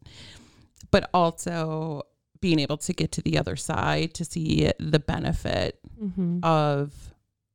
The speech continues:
Speaker 1: what she has gained since she has started to ha-, seek outside help.
Speaker 2: Mm-hmm.
Speaker 1: Um, so she, she was able to s-, finally find a spot of gratitude, but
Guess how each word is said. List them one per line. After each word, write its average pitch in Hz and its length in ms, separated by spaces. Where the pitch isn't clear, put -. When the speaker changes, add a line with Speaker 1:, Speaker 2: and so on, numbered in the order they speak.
Speaker 1:
what 165 320
she 185 220
has 156 260
gained 151 540
since 165 320
she 165 160
has 139 240
started 139 800
to 180 100
ha-, 160 120
seek - 400
outside 147 380
help. - 560
Speaker 2:
Mm-hmm. 170 460
Speaker 1:
Um, 147 480
so 202 200
she, 196 340
she - 180
was 185 160
able 185 200
to - 120
s-, - 360
finally 165 260
find 160 300
a 170 60
spot 139 380
of 139 220
gratitude, 139 920
but 151 420